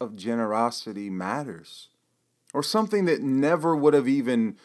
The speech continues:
been a blip on the radar. Maybe some crafter or somebody on Pinterest would have cared about this. But there are people who are creating videos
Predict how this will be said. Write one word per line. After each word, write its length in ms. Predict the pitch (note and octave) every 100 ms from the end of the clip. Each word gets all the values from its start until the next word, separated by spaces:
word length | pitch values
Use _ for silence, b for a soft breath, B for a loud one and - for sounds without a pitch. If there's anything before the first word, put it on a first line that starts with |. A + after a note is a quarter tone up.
| b b b _ G#2
been 140 | D3+
a 60 | A#2
blip 480 | G2 A#2 D3 D#3
on 180 | G#2+ B2
the 100 | A2+
radar. 640 | A2 A2+ C#3 A2+ F2 D2+
Maybe 300 | E2 A#2 C3
some 380 | B2+ - D3 C3+
crafter 720 | - - C3+ C3+ - A#2+ A2
or 40 | G#2
somebody 320 | - C3 C3+
on 160 | A#2
Pinterest 540 | - - D3 C#3+ A2+ -
would 100 | A2
have 100 | G2
cared 200 | A2 G2+
about 240 | F#2+ F#2
this. 220 | F#2+ E2+ - B
But 120 | - B2
there 140 | E3
are 80 | D#3+
people 500 | D3+ F#3+ G3 F3 F3
who 180 | D3+ D#3
are 100 | C#3
creating 680 | - D3 C#3 D#3 D3 C3+
videos 680 | A2+ C3 C#3 B2 G#2 G2 G2+